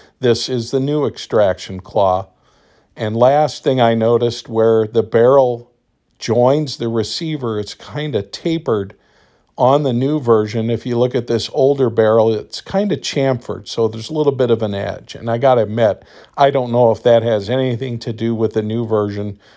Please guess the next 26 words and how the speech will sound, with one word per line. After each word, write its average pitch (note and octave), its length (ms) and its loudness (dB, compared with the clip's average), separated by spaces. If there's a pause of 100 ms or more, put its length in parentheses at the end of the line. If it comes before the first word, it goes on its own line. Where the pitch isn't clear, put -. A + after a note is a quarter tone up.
(140)
or A2 220 2
if G#2 100 -10
that's A2 300 2
just G#2 200 -4
something G2+ 360 -6
they G2 120 -6
started G2 460 -4
doing G2 240 -6
a F#2+ 80 -8
few G2+ 220 -10
years F2+ 400 -10
ago. - 320 -20 (640)
What's A#2+ 200 -10
great E3 360 -4
about A#2 400 -6
this, A2 220 -12
being D#3+ 340 -6
an D#3 100 -6
eight C3+ 240 -8
seventy, B2 680 -10 (480)
is D3+ 240 -6
that C3 260 -6
the G#2+ 140 -12
accessories, D3 1120 -10 (200)
aftermarket C#3 840 -8
stuff, - 640 -10